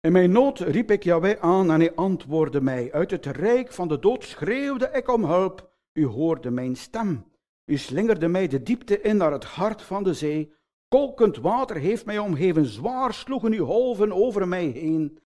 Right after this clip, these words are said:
Ik dacht, "Verstoten ben ik, verbannen uit uw ogen." Maar eens zal ik weer uw heilige tempel aanschouwen.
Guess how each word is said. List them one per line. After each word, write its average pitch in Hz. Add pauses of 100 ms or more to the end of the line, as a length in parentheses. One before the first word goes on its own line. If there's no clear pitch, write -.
(120)
Ik 160
dacht, 190 (120)
"Verstoten 185
ben 185
ik, 180
verbannen 226
uit 226
uw 220
ogen." 156 (300)
Maar 160
eens 208
zal 175
ik 175
weer 170
uw 147
heilige 139
tempel 160
aanschouwen. 127